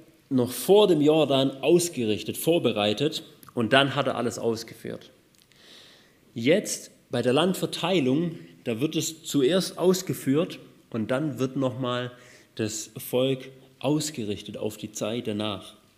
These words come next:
Ja, in, in Kapitel dreizehn werden uns dann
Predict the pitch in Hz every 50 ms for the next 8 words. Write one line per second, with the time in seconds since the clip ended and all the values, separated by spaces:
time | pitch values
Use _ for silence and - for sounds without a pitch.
0 | _ _ _ _ _ _ _ _ _ _ - _ _ _ _ _ _ - - -
1 | - - - - - - - - _ _ _ _ _ _ _ _ _ _ _ _
2 | _ _ - 135 135 143 135 127 - - 139 127 120 127 127 127 - 131 131 135
3 | 127 123 - 127 131 135 170 185 180 - - 147 151 160 165 151 - - - -
4 | - - - _ _ _ _ - - _ _ _ - 117 117 120 120 123 117 113
5 | 113 - - 113 113 117 113 113